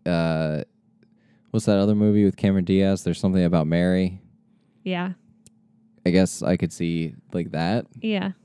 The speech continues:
Speaker 1: in this, but this w-, that would turn this into a very comedic movie and
Speaker 2: <laughs>
Speaker 1: not the
Speaker 2: No, I meant, uh, Saving Christmas.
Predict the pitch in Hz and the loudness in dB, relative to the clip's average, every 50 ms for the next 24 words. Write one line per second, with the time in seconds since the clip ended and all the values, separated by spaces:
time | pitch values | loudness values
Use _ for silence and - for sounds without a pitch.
0 | _ _ 104 113 117 120 120 123 120 - - _ 101 98 92 110 110 110 - 135 | _ _ -2 -2 0 0 0 -2 -4 -6 -2 _ 0 2 4 2 2 2 2 0
1 | - - 101 127 151 160 147 - 135 120 110 104 98 - 104 92 101 90 82 80 | 0 2 2 4 4 4 4 2 2 2 2 0 0 -2 -2 0 2 2 2 0
2 | 78 80 82 85 90 98 95 95 92 87 87 87 87 80 - _ - 104 87 82 | -2 -8 -6 0 2 4 4 4 4 2 2 0 -2 -4 -4 _ -2 -2 0 0
3 | 80 80 80 - 87 85 82 76 78 76 73 - - - 82 87 87 87 85 85 | 0 -2 -2 -2 0 0 0 0 0 -2 -2 0 0 0 0 0 0 0 0 0
4 | 85 85 85 80 - - - - - - - - - _ _ _ _ _ _ _ | 0 0 -2 -2 -4 -8 -14 -20 -20 -20 -20 -20 -20 _ _ _ _ _ _ _
5 | _ _ _ _ _ _ 95 95 - 95 92 87 87 87 80 80 78 - - - | _ _ _ _ _ _ -10 -2 0 0 2 2 2 0 0 0 -2 -4 -6 -6
6 | 233 269 320 339 320 302 285 277 269 277 277 262 247 196 107 - - _ _ _ | -2 0 2 2 2 2 0 0 -2 -4 -4 -4 -6 -8 -10 -14 -20 _ _ _
7 | - 233 220 220 214 214 208 - 220 214 208 202 196 180 - 208 190 - - - | -8 -6 -6 -4 -4 -6 -6 -4 -4 -4 -4 -4 -6 -6 -8 -10 -10 -8 -12 -14
8 | 180 - - _ | -16 -18 -20 _